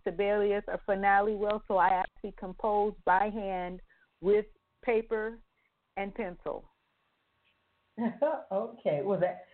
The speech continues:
Speaker 2: that's a new conversation, you know. Uh,
Speaker 1: Oh, yes.
Speaker 2: Finale and Sibelius and all of those. And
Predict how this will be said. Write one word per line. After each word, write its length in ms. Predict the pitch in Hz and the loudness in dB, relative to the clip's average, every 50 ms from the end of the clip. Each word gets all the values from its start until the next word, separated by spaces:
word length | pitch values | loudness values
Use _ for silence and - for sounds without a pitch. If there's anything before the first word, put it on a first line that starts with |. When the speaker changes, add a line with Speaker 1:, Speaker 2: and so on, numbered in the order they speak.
| - _ 214 | -20 _ 0
Speaker 2:
that's 260 | 226 254 302 302 - | 0 2 2 2 0
a 60 | 277 214 | -2 0
new 280 | 190 208 247 269 - - | 0 0 0 -2 -2 -2
conversation, 1000 | - 233 220 196 156 175 175 175 - - 226 247 254 233 - - - 175 165 160 | -2 -2 -2 -2 -4 -8 -10 -12 -8 -4 -4 -2 -2 -4 -6 -8 -10 -12 -10 -8
you 140 | 151 160 160 | -10 -10 -6
know. 380 | 151 165 170 147 120 - - - _ _ _ _ _ _ _ _ _ - | -4 -2 -2 -2 -2 -6 -10 -16 _ _ _ _ _ _ _ _ _ 0
Uh, 340 | 170 160 151 151 151 131 - - - - - _ _ _ | 2 2 4 2 0 -2 -4 -8 -14 -16 -18 _ _ _
Speaker 1:
Oh, 100 | 147 170 | -2 -2
yes. 300 | 202 185 160 170 170 131 | 0 0 0 -2 -2 -2
Speaker 2:
Finale 720 | - 160 165 180 190 226 240 - 196 185 - 131 147 156 151 | -4 -6 -8 -6 -4 -4 -4 -4 -4 -6 -10 -12 -12 -12 -10
and 140 | 165 - - - 165 | -12 -12 -14 -16 -16
Sibelius 680 | 165 165 156 175 175 170 175 175 165 147 139 135 127 139 - - | -14 -10 -6 -6 -4 -4 -4 -4 -4 -2 -4 -4 -4 -6 -8 -8
and 300 | 135 127 131 139 127 - - - | -6 -4 -2 -4 -4 -6 -6 0
all 260 | 160 156 151 147 135 | 2 2 4 2 2
of 100 | 110 143 | -2 -2
those. 480 | 160 170 175 175 160 131 113 113 - - _ _ _ _ _ _ _ _ _ _ _ _ _ _ _ _ _ _ _ _ _ _ - | 2 2 2 2 0 -4 -8 -10 -14 -18 _ _ _ _ _ _ _ _ _ _ _ _ _ _ _ _ _ _ _ _ _ _ 0
And 340 | 202 214 208 208 214 190 | 2 2 4 2 0 -2